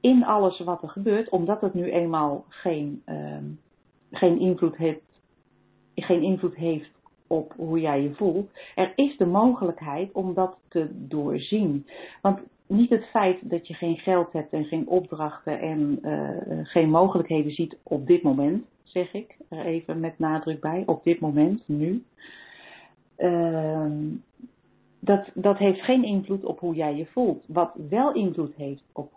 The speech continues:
hoe jij je voelt, is dat je denkt dat het anders moet. Dus je accepteert het niet.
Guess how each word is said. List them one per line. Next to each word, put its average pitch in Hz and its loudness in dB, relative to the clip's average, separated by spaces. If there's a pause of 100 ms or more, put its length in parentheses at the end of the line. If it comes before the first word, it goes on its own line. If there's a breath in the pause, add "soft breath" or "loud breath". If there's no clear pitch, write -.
(100)
hoe 151 -4
jij 143 -2
je 139 -4
voelt, 170 -2
is 196 -2
dat 156 2
je 175 0 (420)
denkt 165 2
dat 151 -2
het - -10
anders 151 -4
moet. 262 0 (1200)
Dus 151 -6
je 165 0
accepteert 151 -4
het 185 -6
niet. 214 0